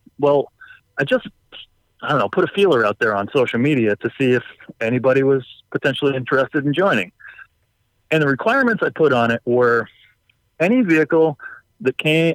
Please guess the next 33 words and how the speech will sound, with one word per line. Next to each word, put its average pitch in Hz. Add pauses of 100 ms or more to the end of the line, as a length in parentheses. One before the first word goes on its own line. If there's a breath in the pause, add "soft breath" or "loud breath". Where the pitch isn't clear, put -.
(120)
that 147
never 160
came 156
offered 131
in 120
four-wheel 139
drive, 107
but 110
has 113
been 117
converted 117
and 113
has 113
a 110
minimum 170
of 123 (140)
thirty-threes 139 (160)
and 123
a 120
recovery 87
point. 82 (960)
And 131 (1000 loud breath)
it 156 (120)
sort 208
of 262
took 143
off 139
like 120
fire. 147 (460)
And 135
there 175
are 208
vehicles 127